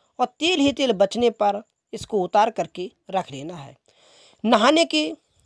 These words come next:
एक डेढ़ घंटा पहले अपने बालों पर लगाते हैं और धूप में बैठते हैं, तो लगाने से सफ़ेद बाल काले हो जाते हैं। इसके साथ ही साथ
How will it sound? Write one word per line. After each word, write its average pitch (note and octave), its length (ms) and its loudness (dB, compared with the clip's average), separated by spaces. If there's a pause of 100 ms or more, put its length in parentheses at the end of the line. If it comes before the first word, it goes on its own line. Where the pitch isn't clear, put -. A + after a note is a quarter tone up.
(180)
एक G4 220 0
डेढ़ E4+ 180 2
घंटा A3+ 320 2
पहले B3+ 580 2 (320)
अपने B3+ 260 -6
बालों E3+ 420 0
पर A#3+ 120 -8
लगाते C3+ 420 -8
हैं G3+ 180 -12 (340)
और A3 120 2
धूप B3 340 -6
में C4 180 0
बैठते D3+ 340 -12
हैं, C#3 220 -20 (360)
तो G#3+ 80 -6
लगाने G#3+ 440 2
से C#3 280 -10 (640)
सफ़ेद C4 400 0
बाल D3+ 280 -4 (340)
काले E3+ 200 -8
हो D3+ 140 -10
जाते - 300 -18
हैं। A#2 200 -20 (500)
इसके G#3+ 300 -4
साथ F#3+ 260 0
ही B3 80 -4
साथ A#3 220 -4